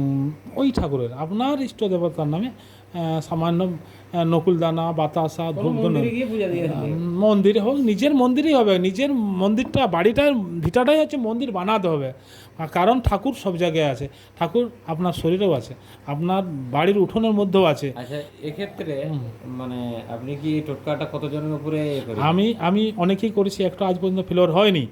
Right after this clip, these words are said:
Speaker 1: কিন্তু এর জন্য আমার কোনো দাবি নেই যে আমি এটা বলছি বলে আমাকে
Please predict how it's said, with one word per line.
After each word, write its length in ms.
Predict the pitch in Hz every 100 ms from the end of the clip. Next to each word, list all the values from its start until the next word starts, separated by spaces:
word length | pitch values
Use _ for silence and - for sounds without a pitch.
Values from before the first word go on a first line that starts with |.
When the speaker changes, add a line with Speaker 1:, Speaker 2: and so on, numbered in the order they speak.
| - - -
Speaker 1:
কিন্তু 280 | 175 165 170 147
এর 140 | 160
জন্য 240 | 175 180
আমার 220 | 160 160 170
কোনো 220 | 160 143
দাবি 340 | 123 143 180
নেই 220 | 147 123
যে 200 | 110 135
আমি 200 | 135 147
এটা 160 | 156 156
বলছি 320 | 135 151 151
বলে 140 | 165 151
আমাকে 380 | 143 156 156